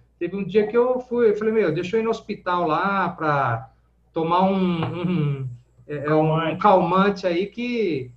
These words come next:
Speaker 1: a pressão tava grande. O pessoal lá falando, e aí, eu, pô, como é que eu faço? E agora? Teve gente na empresa lá que falou, pô, vou ter que fazer tudo de novo, eu não quero, vou pedir a conta.
Speaker 2: Teve gente que pediu demissão.
Speaker 1: É, é, eu não quero isso não, eu vou pra outro lugar, não quero isso.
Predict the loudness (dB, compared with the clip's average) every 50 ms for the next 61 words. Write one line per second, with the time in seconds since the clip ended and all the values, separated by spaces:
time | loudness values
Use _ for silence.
0 | _ _ -10 -10 -6 -4 -4 -4 -2 0 0 0 2 2 2 2 2 2 2 0
1 | 0 0 0 -2 -4 -4 -4 -6 -6 -4 -2 -2 0 0 -2 -2 -2 -4 -4 -2
2 | -2 0 0 2 2 0 0 0 0 0 0 -2 -2 -6 -14 _ _ _ _ 0
3 | 0 0 0 -4 -8 -8 -6 -6 -6 -8 -8 -6 -2 0 2 2 2 0 0 -2
4 | -2 -2 -2 -2 0 2 4 4 6 6 6 4 4 2 0 -4 -8 -12 -8 -2
5 | -2 0 0 2 2 2 2 2 0 0 0 -2 -2 -2 2 2 2 4 2 2
6 | 2 2 0 0 -2 -4 -4 -4 0 2 2 2 2 0 -2 -4 -4 -4 -2 -2
7 | -2 -2 -2 -8 -12 -10 -8 -4 0 0 0 2 0 -2 -4 -6 -6 -4 -2 0
8 | 0 0 0 0 -2 0 -2 -2 -2 -4 -2 0 0 0 2 0 0 0 2 2
9 | 2 2 0 0 -6 -10 -18 -20 _ _ _ _ _ _ _ _ _ -14 -12 -10
10 | -8 -6 -6 -4 -4 -4 -6 -8 _ _ -10 -8 -4 -2 -2 -2 -2 -4 -2 0
11 | 0 0 2 0 -2 -2 -2 0 4 4 4 4 2 0 -2 -4 -4 -2 0 0
12 | 2 2 0 -2 -4 -8 -12 -16 _ _ _ _ _ _ -8 -6 -2 0 0 0
13 | 0 0 2 2 2 2 2 2 2 0 -2 -2 0 0 2 2 0 0 0 0
14 | 0 0 0 -2 -2 -2 -2 -2 -4 -6 -4 -2 -2 -2 -2 -2 -4 -6 -6 -2
15 | -2 -2 -2 -2 -4 -4 -6 -8 -12